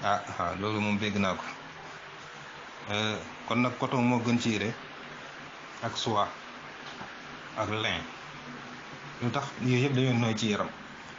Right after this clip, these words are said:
Te matière bañ ca def, su doon am na produit chimique, pourcentage bi tollul ak, tollul ak pourcentage yu nylon. Nylon moo ëpp produit chimique, moo tax nylon mun nga, mun nga koo sol, simmi sa yaram néew yi, sa yaram di xasan, sa yaram génne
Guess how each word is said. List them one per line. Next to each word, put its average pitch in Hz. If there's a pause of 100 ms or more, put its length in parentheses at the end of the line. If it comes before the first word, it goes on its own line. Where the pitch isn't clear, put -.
(200)
Te 120
matière 131
bañ 127
ca 139
def, 120 (1500)
su -
doon 135
am 135
na 135
produit 131
chimique, 117 (140)
pourcentage 127
bi 117
tollul 131
ak, 123 (960)
tollul 143
ak 123 (120)
pourcentage 117
yu 107
nylon. 110 (240)
Nylon 131
moo 123
ëpp 127
produit 113
chimique, 101
moo 104
tax 113
nylon 120 (760)
mun 117
nga, 123 (120)
mun 127
nga 123
koo 127
sol, 117 (1800)
simmi 139
sa 135
yaram 123
néew 117
yi, 101
sa -
yaram 123
di 127
xasan, 123
sa 123
yaram 117
génne 107